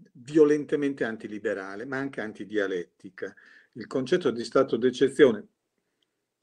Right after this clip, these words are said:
che trova la sua celebrità i-, i-, nel testo di Carl Schmitt, eh,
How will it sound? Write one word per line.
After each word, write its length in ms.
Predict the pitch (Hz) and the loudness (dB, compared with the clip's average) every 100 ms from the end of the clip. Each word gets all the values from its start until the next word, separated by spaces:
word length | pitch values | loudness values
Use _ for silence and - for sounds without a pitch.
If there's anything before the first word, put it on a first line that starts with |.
| - | -14
che 560 | - 110 110 135 - - | -2 2 2 0 -8 -18
trova 640 | - 120 131 117 107 104 - - - _ _ _ | -6 -2 -2 0 -4 -6 -12 -20 -20 _ _ _
la 120 | 113 | -8
sua 280 | - 147 131 | -2 0 0
celebrità 960 | - 120 113 110 113 113 131 151 120 123 | 2 0 0 0 -2 -2 2 2 2 -6
i-, 340 | 113 110 - 107 | -12 -12 -12 -12
i-, 280 | 101 104 101 | -10 -10 -8
nel 260 | 104 95 | -8 -4
testo 420 | - 113 110 - | 4 4 4 -6
di 220 | 101 101 - | -10 -12 -10
Carl 300 | - 107 110 | -6 -6 -8
Schmitt, 520 | - 113 117 - - | -8 -6 -6 -8 -6
eh, 160 | 95 | -6